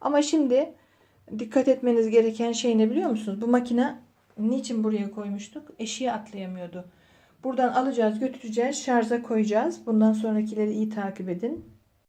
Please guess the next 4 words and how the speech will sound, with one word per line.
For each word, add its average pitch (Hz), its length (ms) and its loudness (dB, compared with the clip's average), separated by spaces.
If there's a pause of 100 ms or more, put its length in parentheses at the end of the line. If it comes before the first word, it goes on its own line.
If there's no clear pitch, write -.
(420)
Makineyi 262 460 4
getirip 285 400 2
buraya 285 280 4
koyduğunuzda 247 880 4